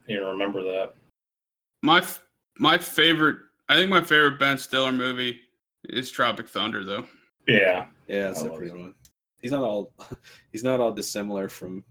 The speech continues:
Speaker 3: Zoolander, just a little bit more macho.
Speaker 2: Tugger nuts.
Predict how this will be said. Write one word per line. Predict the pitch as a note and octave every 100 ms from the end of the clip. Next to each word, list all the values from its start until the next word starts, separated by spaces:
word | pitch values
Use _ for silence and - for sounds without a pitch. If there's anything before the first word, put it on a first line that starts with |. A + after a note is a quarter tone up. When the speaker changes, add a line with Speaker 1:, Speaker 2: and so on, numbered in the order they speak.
| -
Speaker 3:
Zoolander, | G2+ G#2 G#2+ G2+ F#2+ -
just | - -
a |
little | - A2
bit | -
more | - - - _ _ _ _
macho. | F#2 - - - _ _ _ _ _ _ _ _ _ -
Speaker 2:
Tugger | D3 B2+ A#2
nuts. | A#2 A#2 - -